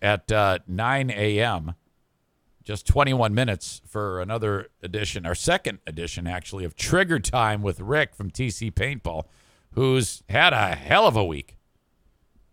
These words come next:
Uh, we'll talk about him. And, uh, you know, I don't know what the hell else he wants to talk about today. Uh, it's just been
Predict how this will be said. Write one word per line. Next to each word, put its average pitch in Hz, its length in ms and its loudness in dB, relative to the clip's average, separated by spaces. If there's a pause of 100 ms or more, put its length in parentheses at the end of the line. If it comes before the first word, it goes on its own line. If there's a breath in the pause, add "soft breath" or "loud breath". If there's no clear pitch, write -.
(580)
Uh, - 200 -14
we'll - 80 -12
talk 127 260 2
about 104 220 0
him. 135 260 -2 (640)
And, 95 160 -8
uh, 95 300 -2 (1400)
you 57 80 -16
know, 53 100 -12
I 73 60 -6
don't 92 100 -6
know 90 60 -2
what 87 100 -6
the 76 80 -6
hell 95 240 -2
else 92 220 -2
he 92 60 -8
wants 90 200 -4
to 82 80 -14
talk 117 320 -2
about 71 320 -12
today. 73 440 -8
Uh, 71 260 -8
it's - 180 -14
just - 280 -8
been 65 200 -10